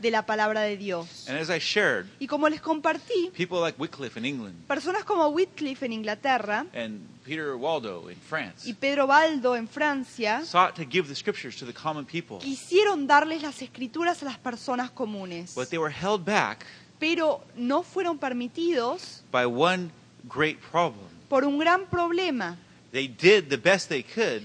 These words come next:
Speaker 1: Hicieron lo mejor que pudieron
Speaker 2: but translating the Bible
Speaker 1: al traducir la Biblia
Speaker 2: and reproduce it,
Speaker 1: y al
Speaker 2: reproducing it,
Speaker 1: reproducirla,
Speaker 2: took an enormous amount of time.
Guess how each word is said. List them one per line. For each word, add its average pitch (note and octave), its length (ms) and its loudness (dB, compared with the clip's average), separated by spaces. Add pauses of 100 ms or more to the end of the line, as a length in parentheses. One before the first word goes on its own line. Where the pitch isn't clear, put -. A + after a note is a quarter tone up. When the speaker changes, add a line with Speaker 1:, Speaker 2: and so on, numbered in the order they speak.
Speaker 1:
Hicieron E4+ 680 -2
lo C#4 100 2
mejor D#4+ 300 -2
que F4+ 100 -4
pudieron C#4 680 -2 (240)
Speaker 2:
but - 100 -6
translating E3 920 -2
the A2+ 80 -8
Bible C3 560 2 (160)
Speaker 1:
al A3+ 200 0
traducir A#3+ 540 0
la C#4 180 2
Biblia A#3+ 520 0
Speaker 2:
and A#2+ 100 0
reproduce D3 560 -2
it, G#2+ 240 -6
Speaker 1:
y A#3+ 260 -6
al A3+ 200 -2
Speaker 2:
reproducing A3+ 500 2
it, A#3 60 -4
Speaker 1:
reproducirla, D4+ 520 -2 (360)
Speaker 2:
took E3 200 -6 (220)
an C3 220 0
enormous C#3+ 640 -2
amount C3 420 0
of A#2 120 -10
time. A2+ 400 -4